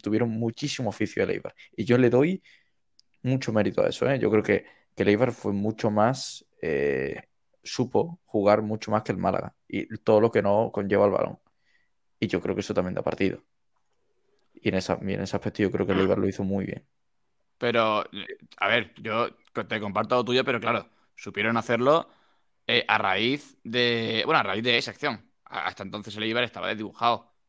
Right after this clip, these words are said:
Speaker 2: O sea, el, el Eibar supo controlar el tema, supo manejar el negocio cuando ya estaba, eh, un hombre arriba y empatado casi el marcador, o un poquito antes.
Speaker 1: Sí, pero, ¿sabes?
Speaker 2: Es
Speaker 1: Si te
Speaker 2: que
Speaker 1: das cuenta, el Eibar se mete en el partido con el no fútbol.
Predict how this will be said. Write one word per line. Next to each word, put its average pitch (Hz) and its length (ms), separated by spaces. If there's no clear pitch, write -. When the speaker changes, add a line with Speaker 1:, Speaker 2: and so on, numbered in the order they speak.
Speaker 2:
O - 40
sea, - 280
el, 110 360
el 113 120
Eibar 123 300
supo 139 520
controlar 131 500
el 131 300
tema, 165 280
supo 135 480
manejar 131 320
el 135 60
negocio 135 340
cuando 120 240
ya 113 120
estaba, 127 420
eh, 113 480
un 135 160
hombre 131 220
arriba 151 440
y 120 240
empatado 113 420
casi 113 200
el 110 80
marcador, 120 360
o 110 60
un 113 80
poquito 113 280
antes. 117 440
Speaker 1:
Sí, 160 160
pero, 117 160
¿sabes? 135 180
Speaker 2:
Es - 40
Speaker 1:
Si 120 80
te - 20
Speaker 2:
que 110 60
Speaker 1:
das 107 100
cuenta, 143 520
el 107 120
Eibar 131 220
se 139 140
mete 135 180
en 131 80
el 123 80
partido 123 340
con 175 80
el 113 100
no 131 140
fútbol. - 380